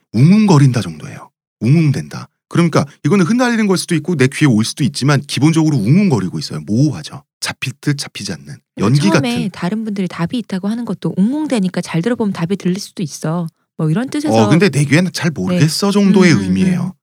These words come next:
Speaker 1: 이 사람 시니컬하니까. 그러니까 이 사람은 지금 의성어가 어원인 언어를 밥 딜런이 많이 써요. 언어의 어원까지 추적을 해서 아주 중의적인 단어를 제시하는 거예요. 근데 이미지는 굉장히 구체적이지 않아요?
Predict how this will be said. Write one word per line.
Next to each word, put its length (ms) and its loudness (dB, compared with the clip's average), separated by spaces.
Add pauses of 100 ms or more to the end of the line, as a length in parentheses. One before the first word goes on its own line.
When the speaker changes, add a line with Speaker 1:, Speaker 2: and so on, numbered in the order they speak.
Speaker 1:
이 40 -10
사람 160 -2
시니컬하니까. 760 -6 (180)
그러니까 460 2 (120)
이 60 -2
사람은 460 2
지금 280 -2
의성어가 760 2
어원인 500 4
언어를 540 0 (180)
밥 180 -6
딜런이 320 2
많이 260 0
써요. 360 -8 (160)
언어의 380 4
어원까지 600 2
추적을 400 -2
해서 420 0
아주 340 -2
중의적인 640 0
단어를 300 -2
제시하는 360 -10
거예요. 180 -16 (220)
근데 140 4
이미지는 460 4
굉장히 280 0
구체적이지 480 -8
않아요? 240 -6